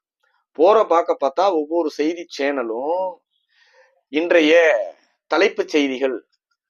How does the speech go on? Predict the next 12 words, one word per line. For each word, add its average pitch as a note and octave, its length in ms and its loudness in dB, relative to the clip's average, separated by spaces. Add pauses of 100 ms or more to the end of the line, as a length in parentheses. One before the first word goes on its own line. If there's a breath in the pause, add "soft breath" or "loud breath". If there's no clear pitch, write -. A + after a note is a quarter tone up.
(220)
அப்படிங்கிறத C3+ 580 0
போல, F#2+ 380 -6
இன்றைய E3 420 4
உலக F3 360 2
செய்திகள் C3 480 -6
அப்படிங்கிறத A2+ 580 -10
போல, G2 300 -8
இன்றைய D#3+ 400 2
முக்கிய F#3 340 -6
செய்திகள் C3+ 420 -4
அப்படிங்கிறதை A2+ 640 -10
போல, G#2+ 340 -10